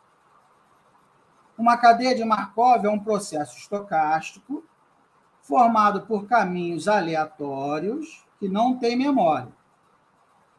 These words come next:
no qual o próximo passo do sistema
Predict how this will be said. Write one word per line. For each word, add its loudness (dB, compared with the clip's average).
no -4
qual 4
o -6
próximo 0
passo 2
do -14
sistema -4